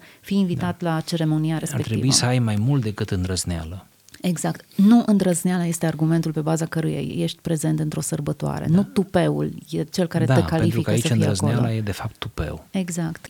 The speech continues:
Speaker 1: E nevoie de altceva. Ai nevoie de Hristos ca să fii acolo, în marea sărbătoare. Fericiți semănătorii de vânt, că aceia se vor chema fiii furtunii. Citatul clasic din Proverbe, „Cine seamănă vânt va secera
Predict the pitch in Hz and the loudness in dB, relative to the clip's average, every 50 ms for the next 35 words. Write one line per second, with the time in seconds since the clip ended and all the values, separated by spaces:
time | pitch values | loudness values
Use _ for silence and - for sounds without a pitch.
0 | - 180 160 214 226 214 208 185 196 196 190 170 190 185 185 185 - 190 170 165 | -8 -2 0 2 4 4 4 4 4 2 2 0 0 -2 -2 -2 -2 -4 -2 -2
1 | 160 160 175 196 202 185 202 196 180 180 - - 185 - - 208 202 190 - 180 | 0 2 2 4 4 4 2 0 -2 -2 -4 -4 -4 -2 -2 0 -2 0 -2 -2
2 | 170 - 156 - 165 156 151 151 - - 156 160 - - - - - 175 165 165 | -4 -4 -6 -6 -4 -6 -6 -6 -4 -2 -2 0 -2 -2 -4 -2 -2 0 0 0
3 | 160 156 143 - 180 175 170 160 - - 160 156 147 151 - - 151 139 131 - | 0 -2 0 0 0 0 0 0 -2 -2 -4 -2 -4 -4 -4 -4 -4 -4 -4 -4
4 | - 165 - _ _ - 233 214 196 - - 247 240 - - - - - - - | -6 -8 -8 _ _ -2 0 0 0 -2 -2 -2 -2 -4 -6 -6 -6 -2 2 4
5 | 220 202 196 190 180 180 - 202 202 196 180 165 165 170 165 156 165 170 165 139 | 6 6 6 6 4 4 2 2 2 2 2 2 2 0 0 0 0 0 0 -2
6 | 110 - - - - - - - - - - - _ _ _ _ - - - - | -4 -6 -10 -14 -18 -20 -20 -20 -20 -20 -20 -20 _ _ _ _ -20 -18 -10 -6
7 | 175 160 160 - 180 170 156 143 - 147 143 147 143 - - 147 151 147 143 - | -6 -6 -4 -2 -2 -2 -2 -2 -4 -6 -8 -8 -6 -4 -2 0 0 0 -2 -4
8 | - 147 135 135 - 143 143 - 147 139 135 139 - - - - - - - - | -6 -6 -6 -6 -8 -10 -8 -6 -4 -4 -4 -4 -6 -8 -12 -14 -16 -10 -6 -6
9 | - 180 - 180 175 170 - 170 160 151 160 - - 190 180 170 165 - 151 143 | -4 -2 -2 -2 -2 0 0 -2 -2 -2 -2 -2 0 2 2 2 0 -2 -6 -6
10 | 151 147 143 143 147 147 147 147 143 143 143 - 175 170 160 151 165 165 160 156 | -4 -4 -2 0 0 0 0 0 0 -2 0 2 4 4 4 4 2 2 2 0
11 | 143 143 139 139 - - 185 175 160 - - 165 160 - 160 156 156 147 143 151 | 0 -2 -2 -4 -2 -2 0 0 0 -2 -2 -4 -2 -2 -2 -2 -2 -2 -2 0
12 | 156 156 151 156 143 - 139 - 160 - - 165 156 151 147 | 0 0 -2 -4 -6 -8 -6 -6 -6 -6 -6 -6 -4 -6 -6